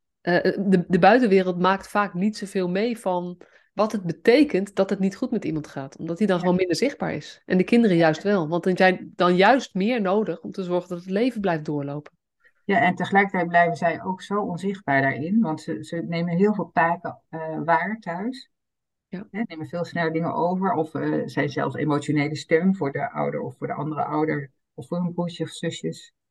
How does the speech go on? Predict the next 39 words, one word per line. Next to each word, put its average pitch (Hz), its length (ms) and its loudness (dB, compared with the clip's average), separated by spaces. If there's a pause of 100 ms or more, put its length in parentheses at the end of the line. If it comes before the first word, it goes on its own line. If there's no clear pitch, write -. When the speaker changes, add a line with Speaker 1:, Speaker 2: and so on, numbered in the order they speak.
(180)
Speaker 1:
Ja. 185 200 -6 (440)
Speaker 2:
Dus 156 160 0
het, 165 220 0
eh, 160 460 2 (720)
ja, 165 100 0
het 160 100 0
zijn 175 160 0
echt 202 220 0
jonge 180 220 2
mantelzorgers. 143 920 -2 (280)
En 185 80 2
Speaker 1:
Ja. 185 40 6
Speaker 2:
die 202 100 4
zijn 208 180 -2
ook - 160 -14
vaak 196 220 4
heel 190 140 -2
eenzaam, 214 320 2
want 160 120 -4
er 175 60 -6
komt 226 260 2
niet 233 160 6
iemand 147 260 -6
bij 139 100 -8
jou 131 200 -6
thuis 127 240 -10
spelen. 156 500 -12 (760)
Speaker 1:
Nee. 202 220 -8
Speaker 2:
Want 170 180 -4
dat 175 140 -4
kan 247 160 4
niet, 160 200 2
omdat 170 260 -2
je 165 80 -8
moeder 170 300 -2
of 196 200 -2
dat 180 180 0
er 170 80 2
niet 170 200 -4